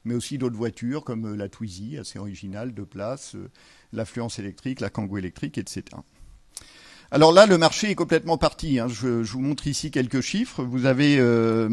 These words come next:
la représentation des ventes en Europe. Sur le troisième semestre deux mille dix-neuf, c'était, euh, les ventes de véhicules électriques, c'est la portion jaune. Ça faisait à peu près trois pour cent des ventes en Europe. Et, euh, un an plus tard, juste un an plus tard, euh, troisième semestre, euh, deux mille vingt,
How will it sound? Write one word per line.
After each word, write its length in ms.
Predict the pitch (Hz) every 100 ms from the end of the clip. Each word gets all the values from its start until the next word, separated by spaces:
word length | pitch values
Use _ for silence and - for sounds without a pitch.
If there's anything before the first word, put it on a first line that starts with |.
| 107 104
la 120 | 104 123
représentation 640 | - 135 139 143 - 143
des 120 | 127
ventes 280 | 123 156 143
en 100 | 135
Europe. 480 | 135 127 147 220 -
Sur 240 | - 127
le 140 | 123 120
troisième 400 | - 151 165 156
semestre 580 | - 147 151 151 -
deux 120 | 123 127
mille 180 | 135
dix-neuf, 420 | 120 135 143 151 -
c'était, 480 | 123 110 131 131
euh, 220 | 120 107 107
les 160 | 117
ventes 180 | 117 135
de 80 | 120
véhicules 320 | 123 120 135
électriques, 380 | 123 113 156 139
c'est 120 | 120
la 120 | 113
portion 560 | - - - 123 123 113
jaune. 340 | - 147 127 - - -
Ça 120 | -
faisait 220 | 113 123
à 60 | 127
peu 100 | 123
près 180 | 123 135
trois 280 | 131 165 165
pour 180 | 160
cent 180 | - 160
des 100 | 147
ventes 280 | 143 156 143
en 80 | 135
Europe. 420 | 127 139 - - - _ _ _ _ _ - _ -
Et, 240 | 143 143
euh, 140 | 131 123 -
un 180 | 208 208
an 120 | 190
plus 180 | - 160
tard, 280 | 190 208
juste 300 | 170 151 - -
un 160 | 196
an 80 | 190
plus 220 | 156 156
tard, 420 | 123 180 214 170 135
euh, 80 |
troisième 400 | 117 - 160 160
semestre, 580 | 151 151 147 156 - -
euh, 300 | 123 117 113
deux 140 | 113 123
mille 200 | 123 120
vingt, 260 | 135 202